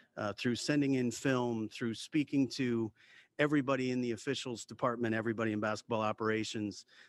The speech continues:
that the way they were officiating Zion was going to get him injured. Um, and quite frankly, he's injured now because of the open season that there's been on Zion Williamson in the paint.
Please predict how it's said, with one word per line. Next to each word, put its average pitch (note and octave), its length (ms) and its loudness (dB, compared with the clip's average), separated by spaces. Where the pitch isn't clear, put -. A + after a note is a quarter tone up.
that A#2+ 140 -2
the B2 80 2
way C3 180 4
they C3 140 4
were A#2+ 200 0
officiating A#2 760 0
Zion G#2+ 480 0
was G#2 160 -4
going A#2 360 2
to B2 140 -6
get G#2 180 -4
him G#2+ 240 -4
injured. F#2+ 360 -6
Um, G2+ 480 -4
and B2 160 4
quite D3+ 220 2
frankly, B2+ 540 -2
he's D3 320 -2
injured C3+ 380 2
now A2+ 340 -2
because G#2+ 500 -4
of G2+ 180 -4
the A2 160 -2
open B2+ 340 2
season A#2+ 480 0
that G#2+ 160 -6
there's G#2+ 240 -4
been A#2 240 0
on A2+ 220 -2
Zion A2+ 340 -2
Williamson A#2 580 -2
in C#3 140 8
the B2+ 80 4
paint. B2 320 -4